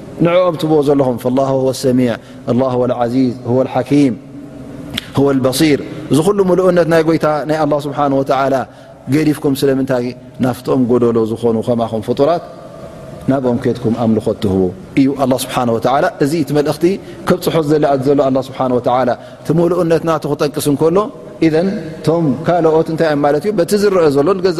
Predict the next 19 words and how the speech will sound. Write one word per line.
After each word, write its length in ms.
ርእሶም 240
እዚ 160
ነገራት 400
እዚ 140
ክገብርዎ 420
ዘይክእሉ 360
ስለ 220
ዝኾኑ 320
ከመይ 280
ገይሮም 320
በቂዖም 440
ጎይቶ-፣ 360
ጎይታ 340
ንክኾኑ? 360
ኢዘን 220
ብቕዓት 320
የብሎምን 500
ማለት 280
እዩ። 80